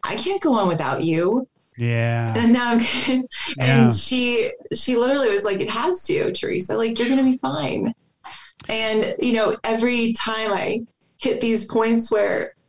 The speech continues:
Speaker 1: I just didn't want to, I was like, "No, I have to." I
Speaker 2: Yeah.
Speaker 1: told her I would.
Speaker 2: Yeah, and,
Speaker 1: So.
Speaker 2: and all of these things, man, like, like, like trauma and stress. And this was, was something, I was having a conversation with somebody yesterday,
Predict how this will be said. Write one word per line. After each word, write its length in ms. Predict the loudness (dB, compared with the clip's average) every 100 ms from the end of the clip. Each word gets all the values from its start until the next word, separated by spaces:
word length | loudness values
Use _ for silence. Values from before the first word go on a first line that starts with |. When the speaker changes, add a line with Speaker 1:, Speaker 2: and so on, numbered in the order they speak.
| _ _ _ _ _ _ _ -4
Speaker 1:
I 100 | 0
just 180 | 0 -2
didn't 280 | 0 0 0
want 320 | 0 0 -2
to, 320 | 0 2 4
I 80 | 4
was 180 | 2 0
like, 300 | -4 -6 -10 _ _ _ _ _ 0
"No, 160 | 0
I 100 | 2
have 320 | 0 0 -6 -4
to." 420 | -2 -2 -4 -8 -6
I 60 | -2
Speaker 2:
Yeah. 60 | 0
Speaker 1:
told 220 | 2 2
her 60 |
I 120 | 2 2
would. 560 | 2 2 -2 -4 -6 _ _ _ _ -16 -14 -12 -10 -2
Speaker 2:
Yeah, 100 | 0
and, 80 | 2
Speaker 1:
So. 340 | 0 -2 0
Speaker 2:
and 140 | 4 4
all 260 | 4 4
of 40 | 2
these 340 | 2 0 0
things, 320 | 0 2 4
man, 220 | 2 0 2
like, 240 | 0 0
like, 340 | -2 -2 -2 -2
like 240 | -2 0 -2 -6
trauma 460 | -2 4 6 6 6
and 160 | 4
stress. 480 | 2 0 2 2 2
And 120 | 4
this 160 | 4 4
was, 140 | 0
was 160 | 0 0
something, 340 | 2 2 2
I 60 | 0
was 100 | -2
having 240 | 0 4 2
a 40 |
conversation 640 | 2 0 2 0 0 2
with 100 | 0
somebody 300 | 0 -2 -2
yesterday, 800 | -2 -4 -6 -4 -6 -6 -8 -14